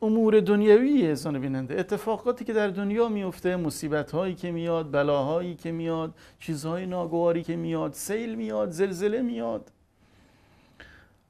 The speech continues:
اتفاقاتی که اصلاً دست ما نیست و چه بسا ما تصور اونو نداشته باشیم، یه ویروس میاد، یه بیماری میاد، طاعون میاد، وبا میاد.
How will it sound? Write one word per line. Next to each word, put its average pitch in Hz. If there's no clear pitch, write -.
اتفاقاتی 220
که 233
اصلاً 226
دست 214
ما 214
نیست 226
و 185
چه 220
بسا 214
ما 214
تصور 220
اونو 233
نداشته 220
باشیم، 196
یه 226
ویروس 226
میاد، 233
یه 220
بیماری 214
میاد، 220
طاعون 262
میاد، 220
وبا 233
میاد. -